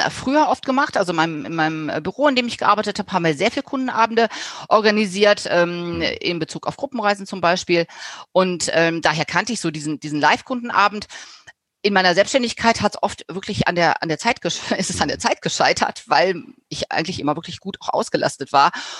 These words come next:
Speaker 1: und die Zeit ein bisschen gefehlt hat, ne, um sowas, äh, mal zu veranstalten. Ich hatte es aber tatsächlich mal, äh, in der Planung. Aber es ist natürlich auch noch mal was anderes, das jetzt so online zu machen, ne?
Speaker 2: Und das finde ich
Speaker 1: Äh,
Speaker 2: ja
Speaker 1: ich
Speaker 2: so
Speaker 1: hab das
Speaker 2: krass.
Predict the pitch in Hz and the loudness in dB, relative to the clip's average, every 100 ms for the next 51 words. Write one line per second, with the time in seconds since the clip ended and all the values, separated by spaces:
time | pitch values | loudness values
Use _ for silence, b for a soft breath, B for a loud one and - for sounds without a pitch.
0 | B - 165 - 208 143 - 123 - 120 | B -6 -4 0 -2 -2 -8 -8 -4 -4
1 | - - - 139 170 - 143 127 135 - | -2 -2 0 -2 0 -4 -2 0 0 0
2 | - 139 139 139 - 147 - 123 139 170 | -2 -2 -2 -4 -4 -2 -2 -2 -4 -2
3 | 247 294 226 175 185 202 226 214 190 185 | 0 2 4 4 2 0 -2 -2 4 4
4 | 185 B B B B 180 180 - 190 175 | 4 B B B B 4 4 4 2 4
5 | 135 127 113 123 _ - 180 202 202 185 | 2 2 -6 -14 _ 2 2 2 0 -2
6 | - 196 - - - 208 196 185 - 185 | 0 -2 0 0 0 0 2 2 2 0
7 | 185 185 - - 170 - 190 170 180 156 | 0 -6 -8 -4 -4 -2 -2 -2 0 0
8 | 117 - 123 110 - 135 160 - 127 147 | -2 -8 -6 -6 -6 -6 -4 0 2 4
9 | 147 156 135 139 120 - 175 170 | 4 4 6 6 4 4 2 0